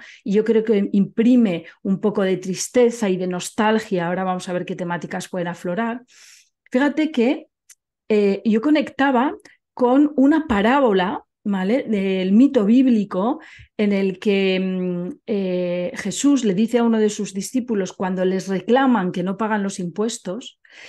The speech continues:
que vaya al mar, que vaya a pescar, eh, con anzuelo y que el primer pez que pesque tendrá una moneda en la boca. Y, eh, efectivamente, el discípulo, eh, ahora no recuerdo cuál, cuál era, eh, cuál de ellos era,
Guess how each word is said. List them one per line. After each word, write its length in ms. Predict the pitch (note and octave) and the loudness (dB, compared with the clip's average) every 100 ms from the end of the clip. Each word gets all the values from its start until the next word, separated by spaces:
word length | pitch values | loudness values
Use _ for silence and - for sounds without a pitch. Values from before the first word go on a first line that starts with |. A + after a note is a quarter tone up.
| - - - | -20 -20 0
que 160 | A3+ | 2
vaya 400 | G3+ C4 C#4 B3 | 4 2 2 2
al 280 | A#3+ - F#3+ | 0 0 0
mar, 500 | G3+ A3 G3+ - - - | 2 2 0 -2 -10 -6
que 80 | F3+ | -2
vaya 240 | G3+ G#3+ | 0 0
a 40 | |
pescar, 540 | G#3 G3 - G#3+ F#3 A#3 - | 0 -4 -2 -2 -2 -8 -18
eh, 220 | - F3+ F3 | -10 -8 -6
con 180 | F3+ | -6
anzuelo 600 | F3+ F3 G#3+ G#3 F#3 B3 - | -6 -4 -2 0 0 -4 -8
y 80 | |
que 120 | G3 G3+ | -4 -4
el 120 | F#3+ | -2
primer 500 | G#3 G#3+ A3+ B3 B3+ | 0 2 2 0 0
pez 440 | B3 G#3 G3+ - _ _ | 0 0 -4 -14 _ _
que 140 | - | -8
pesque 580 | - G#3+ G#3+ - F3 G#3 - _ | -2 0 -2 -4 -6 -6 -12 _
tendrá 320 | F#3+ G3 G#3+ | -2 0 2
una 200 | G#3+ G3+ | 2 0
moneda 580 | F#3 F#3 F#3 F#3 F#3 - _ | 0 0 0 -2 -4 -8 _
en 140 | F#3 | -6
la 100 | F3+ | -6
boca. 380 | E3+ E3 - - _ _ _ _ _ - - - | -6 -8 -12 -18 _ _ _ _ _ -20 -20 -10
Y, 420 | - B3 B3+ C4+ C4 | 0 4 4 2 0
eh, 380 | F#3 E3+ D#3+ - | -2 -2 -4 -6
efectivamente, 920 | G3+ G3+ - G3+ G3 G#3 G#3+ G3+ A3 A#3+ - - | -6 -6 0 2 2 2 0 0 -2 -4 -16 -12
el 140 | F3 | -10
discípulo, 680 | F3 E3+ G#3+ G3 F#3+ G3 - | -8 -6 -6 -2 0 -2 -4
eh, 520 | F#3 E3+ E3+ F3 - - | -8 -8 -10 -12 -14 -12
ahora 200 | F3 E3+ | -10 -6
no 120 | F3+ | -4
recuerdo 440 | F#3 F3+ F#3 F#3 | -4 -2 0 0
cuál, 280 | F3+ F3+ F3 | 0 -2 -2
cuál 160 | F#3 F3+ | -2 -2
era, 80 | F3+ | -2
eh, 240 | - - | -4 -8
cuál 300 | - F3+ E3+ | -8 -4 -2
de 80 | F3 | -2
ellos 340 | F#3+ F#3+ F#3+ | 0 0 0
era, 320 | G#3 F#3+ G3+ | 0 0 -2